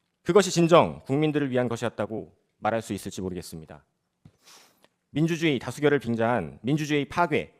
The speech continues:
야당의 입법 독재로 인한 권력 분립의 파괴, 이적 행위였습니다. 대통령 탄핵 소추해놓고 이제 와서는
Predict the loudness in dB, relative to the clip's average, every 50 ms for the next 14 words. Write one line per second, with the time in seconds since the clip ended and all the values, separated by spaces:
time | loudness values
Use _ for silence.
0 | _ -6 -4 -2 0 0 0 -2 -2 -2 -2 -2 -2 -6 -4 -2 -2 0 0 2
1 | 0 0 -2 -2 -2 2 2 2 2 2 -2 -2 -2 -2 -4 -2 -2 -2 -2 -2
2 | -4 -6 -8 -12 _ _ -10 -6 -2 0 -2 -2 -2 -4 -4 -2 -4 -4 -6 -8
3 | -10 -12 -10 -12 -14 -18 _ _ _ _ _ _ _ _ _ _ _ _ _ _
4 | -6 -2 0 2 2 2 0 0 0 0 0 -2 -6 -6 -2 0 0 0 0 0
5 | 0 2 4 4 4 4 4 2 2 0 0 -4